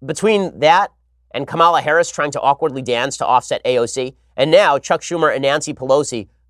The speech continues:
glaring into camera, looking, and honestly, my first reaction when I saw the picture of Pelosi and Schumer standing next to each other was, well, uh, th-, there were a couple of pop culture references that jumped to mind. The first one was,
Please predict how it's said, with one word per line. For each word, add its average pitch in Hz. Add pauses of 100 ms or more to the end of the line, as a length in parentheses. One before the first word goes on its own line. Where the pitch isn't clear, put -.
glaring 190
into 160
camera, 135 (340)
looking, 220
and 170 (440)
honestly, 165
my 139
first 190
reaction 147
when 127
I 113
saw 120
the 98
picture 90
of 101
Pelosi 123
and 82
Schumer 117
standing 123
next 135
to 143
each 113
other 87 (380)
was, 113 (800)
well, 139
uh, 156
th-, 151
there 156
were 160
a -
couple 143
of 101
pop 135
culture 135
references 113
that 107
jumped 104
to 117
mind. 107 (240)
The 135
first 190
one 156
was, 110